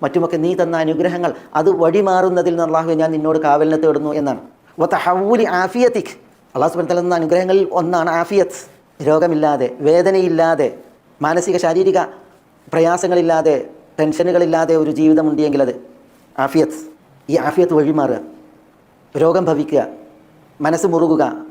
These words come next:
ശരീരം പ്രയാസപ്പെടുക, അല്ലാഹു നമ്മെ കാക്കട്ടെ, നഊദു ബില്ലാ. അതിൽ നിന്ന്, അങ്ങനെ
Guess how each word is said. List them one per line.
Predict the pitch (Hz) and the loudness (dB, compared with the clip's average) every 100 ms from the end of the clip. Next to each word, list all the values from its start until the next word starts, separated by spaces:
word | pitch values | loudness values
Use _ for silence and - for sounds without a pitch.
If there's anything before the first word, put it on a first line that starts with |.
| - | -2
ശരീരം | 156 190 185 | 2 2 2
പ്രയാസപ്പെടുക, | 170 170 180 170 - - - - | 2 0 0 -4 -4 -16 -20 -10
അല്ലാഹു | 113 117 | -4 -2
നമ്മെ | 120 | -2
കാക്കട്ടെ, | 127 117 120 | -6 -6 -6
നഊദു | 117 127 | -4 -4
ബില്ലാ. | 139 131 - - - - | -4 -8 -18 -20 -20 -12
അതിൽ | 151 170 | -4 -2
നിന്ന്, | 170 175 165 - - - 143 | 0 -2 -4 -8 -20 -14 -8
അങ്ങനെ | 151 185 139 | -2 -2 -2